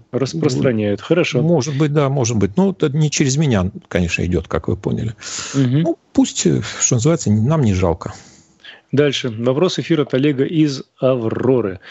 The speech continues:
Speaker 1: Часто при засыпании появляется такой эффект. Я что-то вспоминаю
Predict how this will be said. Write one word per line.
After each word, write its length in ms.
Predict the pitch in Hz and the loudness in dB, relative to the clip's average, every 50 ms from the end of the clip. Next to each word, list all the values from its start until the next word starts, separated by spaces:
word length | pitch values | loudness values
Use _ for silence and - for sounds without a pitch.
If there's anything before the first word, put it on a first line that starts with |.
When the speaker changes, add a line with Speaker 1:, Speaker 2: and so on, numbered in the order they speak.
| - - - _ | -20 -20 -20 _
Speaker 1:
Часто 440 | - - - 165 165 - - 147 127 | -4 0 2 2 2 2 0 -2 -2
при 360 | 107 - 135 143 139 139 139 | -2 -2 0 0 0 0 0
засыпании 640 | 113 120 123 117 - 139 - - 175 175 175 165 143 | 0 -2 -2 0 0 -2 0 2 0 2 2 0 -2
появляется 520 | 120 - 120 117 120 127 135 131 120 - - | 0 0 0 2 2 2 2 0 0 -2 -4
такой 300 | - 120 - 131 131 127 | -6 -2 0 2 0 0
эффект. 440 | - - 123 98 - - - _ _ _ _ _ _ - _ _ _ | 0 0 -2 -2 -2 -6 -16 _ _ _ _ _ _ -20 _ _ _
Я 380 | 131 120 139 156 160 165 - - | 0 2 2 2 2 0 -4 -6
что-то 420 | - - - - 139 123 - 117 | -6 -6 0 0 0 0 0 -4
вспоминаю 800 | 101 - - - 120 113 113 110 110 113 117 120 135 151 156 | -6 -6 -4 -2 0 0 2 2 2 2 2 2 2 0 -2